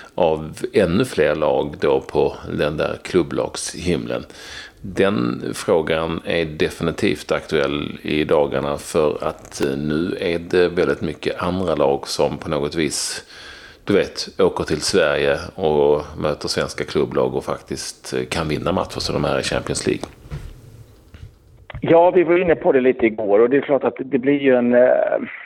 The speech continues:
Speaker 2: eh, ja, en helt annan spelplan för, för de svenska klubbarna. Men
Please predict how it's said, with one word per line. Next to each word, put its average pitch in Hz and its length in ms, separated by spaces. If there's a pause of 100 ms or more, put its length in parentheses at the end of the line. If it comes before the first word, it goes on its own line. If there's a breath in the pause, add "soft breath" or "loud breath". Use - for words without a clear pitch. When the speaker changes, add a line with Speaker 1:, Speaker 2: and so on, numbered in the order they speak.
(120)
Speaker 2:
eh, 55 420 (1200 loud breath)
ja, - 120
en 156 120
helt - 280
annan 127 480
spelplan 101 1300 (100)
för, 113 360
för - 100
de 110 220
svenska 113 400
klubbarna. 104 500
Men 120 360